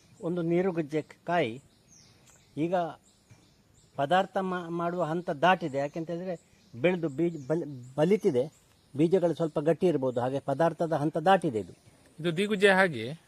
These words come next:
Speaker 1: ದೀಗುಜ್ಜೆ ಹಾಗೆ ಬೀಜದಿಂದ ಗಿಡ ಮಾಡ್ಬೋದಾದಂಥ ಒಂದು ಪ್ರಭೇದ.
Speaker 2: ಹಾ, ಹಾ.
Speaker 1: ನೋಡಿ, ಮರ ದೀಗುಜ್ಜೆಯಲ್ಲಿ ಹಾಗೆ ತುಂಬ ವ್ಯತ್ಯಾಸ ಇಲ್ಲ.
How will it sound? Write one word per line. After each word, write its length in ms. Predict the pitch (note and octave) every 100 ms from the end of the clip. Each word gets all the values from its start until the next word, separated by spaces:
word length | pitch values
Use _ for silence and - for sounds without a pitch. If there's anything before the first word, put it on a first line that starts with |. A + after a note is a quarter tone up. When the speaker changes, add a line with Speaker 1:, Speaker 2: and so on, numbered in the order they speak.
| C3+
Speaker 1:
ದೀಗುಜ್ಜೆ 360 | A3 A#3 G#3
ಹಾಗೆ 360 | A3 F#3+ A3+ A#3
ಬೀಜದಿಂದ 640 | E3+ F#3+ A#3 B3+ A3+ A3+ A3
ಗಿಡ 180 | G3 G3
ಮಾಡ್ಬೋದಾದಂಥ 760 | G3 F#3 F3+ F#3 E3 D#3+ D#3 F3 F#3 - _ - - -
ಒಂದು 560 | E3+ E3 D#3 C#3 _ _ _ _ -
ಪ್ರಭೇದ. 360 | D3 F3 D3
Speaker 2:
ಹಾ, 680 | A#2 F3 - _ _ _ C3
ಹಾ. 260 | A2 A#2 - _ _ _ D#3
Speaker 1:
ನೋಡಿ, 220 | E3 D3+
ಮರ 220 | C#3+ D#3 F3 D#3 - _ _ _ - C3
ದೀಗುಜ್ಜೆಯಲ್ಲಿ 600 | F#3+ F#3+ F3 F3+ F3 E3+
ಹಾಗೆ 240 | E3+ C#3
ತುಂಬ 220 | - E3
ವ್ಯತ್ಯಾಸ 420 | D#3 D3+ F#3 E3+
ಇಲ್ಲ. 380 | F3+ D#3+ A#2 A#2